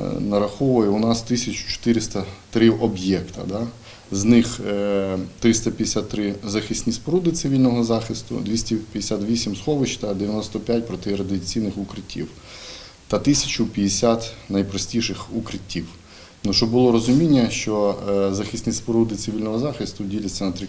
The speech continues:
категорії, да? Це, е, сховища, да, які мають відповідне маркування і відповідні, е,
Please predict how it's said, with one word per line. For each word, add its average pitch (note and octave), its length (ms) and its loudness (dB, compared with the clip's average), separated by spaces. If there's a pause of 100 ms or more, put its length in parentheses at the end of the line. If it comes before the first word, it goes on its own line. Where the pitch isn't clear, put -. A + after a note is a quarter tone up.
категорії, E2+ 520 -8 (100)
да? G2+ 60 -12 (540)
Це, G2+ 400 2 (160)
е, G2 680 -4
сховища, D#3 640 0 (880)
да, A#2+ 300 -2 (140)
які G#2 360 -4
мають G2 380 0
відповідне G2+ 440 -2
маркування A#2+ 680 0 (560)
і G2 120 0
відповідні, G2 880 0 (400)
е, F2+ 100 -6